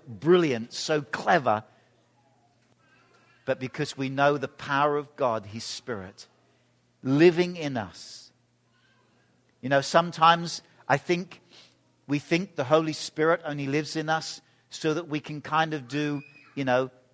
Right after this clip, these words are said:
spiritual things, like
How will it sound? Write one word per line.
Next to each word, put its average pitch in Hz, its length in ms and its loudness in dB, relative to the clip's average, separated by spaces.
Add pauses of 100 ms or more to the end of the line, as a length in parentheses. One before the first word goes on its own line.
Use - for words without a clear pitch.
(120)
spiritual 175 880 -2
things, 170 800 -8 (680)
like 139 400 6